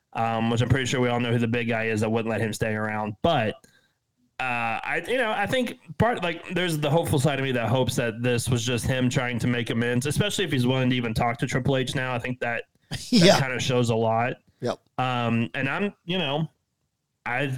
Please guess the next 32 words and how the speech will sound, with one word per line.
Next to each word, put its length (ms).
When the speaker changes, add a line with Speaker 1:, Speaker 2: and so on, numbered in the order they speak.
Speaker 1:
we, 180
I 80
never 240
said 260
never 400
about 220
him 140
returning 300
to 60
wrestling. 580
I'm 160
never 220
gonna 180
say 140
never 240
about 180
him 160
returning 420
to 60
W 200
W 240
E. 80
I 60
think 180
there's 180
a 80
chance 320
that 140
he 80
might 220
one 200
day. 300